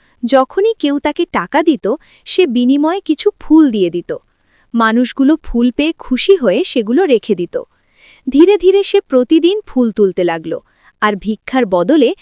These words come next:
ফুল দিতে লাগল। কয়েকদিনের মধ্যেই সে লক্ষ্য করল,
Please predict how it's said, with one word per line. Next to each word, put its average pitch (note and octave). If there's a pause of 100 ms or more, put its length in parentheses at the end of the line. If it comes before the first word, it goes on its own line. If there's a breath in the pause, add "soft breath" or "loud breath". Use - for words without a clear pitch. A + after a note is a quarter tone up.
(200)
ফুল F4
দিতে G3+
লাগল। E3 (640)
কয়েকদিনের F4+
মধ্যেই C#4
সে -
লক্ষ্য A3+
করল, A#3+